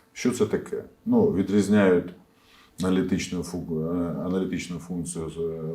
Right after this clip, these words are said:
тобто буває аналітика стратегічна, оперативна, тактична. Це, е,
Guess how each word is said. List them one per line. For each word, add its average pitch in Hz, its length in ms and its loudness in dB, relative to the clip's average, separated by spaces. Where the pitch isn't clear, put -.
тобто 85 260 -4
буває 82 540 4
аналітика 85 580 -2
стратегічна, 95 680 -6
оперативна, 80 480 -2
тактична. 107 680 -6
Це, 104 460 8
е, 87 100 0